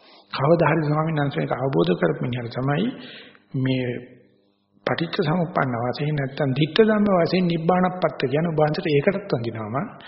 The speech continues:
ඔබ වහන්සේ මේ තුනම කරලා තියෙනවා දොළොස් පොලක තිස් හය පොලක වඳින්න ඕනේ කියලා. ඉතින් මේ විස්තරේ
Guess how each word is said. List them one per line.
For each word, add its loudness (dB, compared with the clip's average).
ඔබ -10
වහන්සේ 0
මේ -2
තුනම 2
කරලා 0
තියෙනවා -4
දොළොස් 4
පොලක -4
තිස් 2
හය 2
පොලක 2
වඳින්න -2
ඕනේ -8
කියලා. -18
ඉතින් 2
මේ 0
විස්තරේ 0